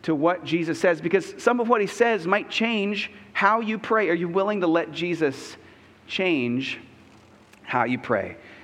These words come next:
Matthew chapter six, verse nine, this is the first thing Jesus says. He says, "This, then, is how you should pray."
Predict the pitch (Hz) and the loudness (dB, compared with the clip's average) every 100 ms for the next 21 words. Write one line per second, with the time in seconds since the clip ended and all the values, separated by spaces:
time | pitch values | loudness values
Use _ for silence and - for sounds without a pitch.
0 | - - 160 170 196 196 202 - 175 160 | -6 0 2 0 -2 -2 -2 0 2 4
1 | 156 151 - 151 147 - - - - - | 2 -2 0 0 0 -2 -12 -14 -16 -20
2 | _ _ - - - - - - 143 160 | _ _ -20 -20 -20 -20 -20 -2 0 0
3 | - 147 135 104 95 127 170 156 - 131 | 0 0 2 2 0 0 -2 -6 -8 -4
4 | 156 175 160 135 - 147 - 147 131 131 | -2 -2 -2 -4 -2 -2 0 -2 0 0
5 | 139 113 123 113 98 113 - 131 139 131 | 0 -2 -2 0 0 -2 -2 -2 0 0
6 | 107 123 196 185 185 - - - - - | -2 0 2 2 0 -6 -14 -16 -20 -16
7 | - 117 107 104 135 175 156 - - - | -4 -2 0 -2 -4 -8 -14 -20 -20 -20
8 | - - - - - - - - - - | -20 -20 -20 -20 -20 -20 -20 -20 -20 -20
9 | - - 131 135 110 - 170 175 147 135 | -20 -6 -2 0 -2 -2 0 2 2 2
10 | 156 147 139 143 143 147 123 135 113 87 | 0 -2 0 0 0 -4 -2 -2 -2 -2